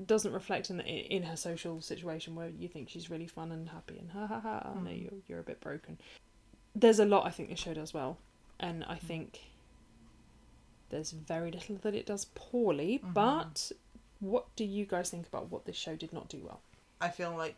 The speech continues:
Speaker 2: maybe the son, Etienne, got a little bit shafted, 'cause they were like, "Oh, you're a complication, let's send you back to France for a while."
Speaker 1: Yeah,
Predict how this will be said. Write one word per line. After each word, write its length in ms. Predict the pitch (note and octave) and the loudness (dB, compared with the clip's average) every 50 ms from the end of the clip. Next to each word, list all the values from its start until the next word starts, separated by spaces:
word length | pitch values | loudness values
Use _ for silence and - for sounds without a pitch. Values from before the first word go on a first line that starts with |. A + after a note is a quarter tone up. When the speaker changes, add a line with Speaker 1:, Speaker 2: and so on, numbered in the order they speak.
| - _ - | -12 _ -16
Speaker 2:
maybe 920 | D#3+ D#3+ D#3 D3+ D#3 D3+ D3+ D3+ D3+ D3 D#3+ D#3+ D#3+ E3+ F3 F#3+ - - F3+ | -12 -12 -10 -10 -8 -8 -6 -6 -6 -6 -6 -8 -6 -6 -6 -8 -8 -10 -10
the 460 | D#3+ D3+ D3+ D3+ D#3+ E3 E3+ E3 - - - | -10 -8 -8 -8 -10 -10 -12 -12 -14 -14 -12
son, 680 | - - - - D3+ D3+ D#3 E3+ G3 A3 A#3+ A#3+ A3+ - - | -12 -10 -6 -4 -4 -4 -4 -4 -4 -6 -6 -6 -10 -12 -8
Etienne, 640 | F3 F3 E3+ - - F3 D#3 D#3+ F3+ G#3 A3+ B3+ B3+ - - _ _ _ _ _ _ _ _ _ _ _ _ _ _ _ _ _ _ _ - F3+ F3 | -8 -8 -8 -8 -8 -8 -8 -6 -4 -4 -4 -6 -6 -10 -18 _ _ _ _ _ _ _ _ _ _ _ _ _ _ _ _ _ _ _ -12 -10 -6
got 180 | E3 F3 E3 D#3 | -4 -2 -2 -2
a 40 | |
little 180 | D#3+ D3+ D3+ D3+ | -2 -2 -4 -4
bit 200 | D3+ D3+ - - - | -6 -6 -8 -8 -8
shafted, 960 | - - - - E3 D3+ D#3 F3 F#3+ - - - - G3+ G3+ A3+ A3+ - - - - - - - _ | -8 -6 -6 -2 0 2 2 2 2 0 -4 -4 -2 0 0 0 0 -2 -6 -14 -18 -20 -20 -20 _
'cause 200 | - - F3+ - - | -14 -12 -12 -4 -2
they 160 | F3+ E3 E3 | 0 2 2
were 100 | D#3+ D#3+ | 2 2
like, 360 | D#3 D3+ D3+ - - - - - - - - - - | 2 2 0 0 -4 -8 -14 -18 -20 -20 -20 4 8
"Oh, 140 | - C4 C4 | 10 12 12
you're 200 | B3+ B3 A#3+ A3+ | 12 10 8 8
a 20 | |
complication, 720 | A#3 - A#3+ A3+ - - - - A3 G#3+ G#3+ - - D#3+ | 6 6 2 2 2 0 -2 2 2 2 2 0 -4 -6
let's 120 | D#3 - - | -8 -8 -8
send 200 | - D#3 D3+ D3 | -10 -10 -10 -10
you 40 | D3 | -8
back 160 | D3+ - - | -8 -10 -10
to 80 | - - | -12 -16
France 460 | - - D#3 D3+ D#3 D#3 D3+ - - | -12 -6 -4 -4 -4 -4 -6 -8 -10
for 140 | - - D3 | -8 -6 -6
a 60 | C#3+ C#3+ | -4 -2
while." 380 | C#3 C#3 C#3 C#3 A#3 G#3+ G3+ | -2 -2 0 2 2 4 4
Speaker 1:
Yeah, 720 | G3+ G3+ F#3 G3 G3+ G3 F3+ E3+ E3 D#3+ D#3 D#3+ E3+ D#3+ | 4 4 4 6 6 8 6 6 4 0 -2 -2 -4 -4